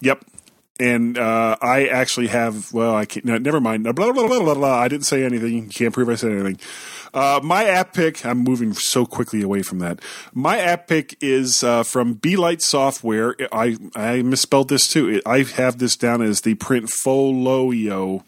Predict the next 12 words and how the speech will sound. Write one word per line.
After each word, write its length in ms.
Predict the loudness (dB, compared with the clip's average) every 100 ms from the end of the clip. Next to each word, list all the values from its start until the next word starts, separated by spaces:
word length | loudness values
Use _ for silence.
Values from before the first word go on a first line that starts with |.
| -6
bundle. 380 | -6 -2 -4 -6
It's 160 | -8 -4
actually 260 | -2 0 0
the 100 | 0
Printfolio 800 | -2 -4 -2 -2 -2 -2 -4 0
<laughs> 80 | 0
bundle, 380 | 2 2 0 -2 -10 -12 -14 -6
which 240 | -2 -2
includes, 680 | -2 -2 0 2 2 0 -4 -6 -20 -16 -14 -8 0
uh, 280 | 4 4
Swift 420 | 4 2 2 0 2
Publisher, 580 | 2 2 2 2 0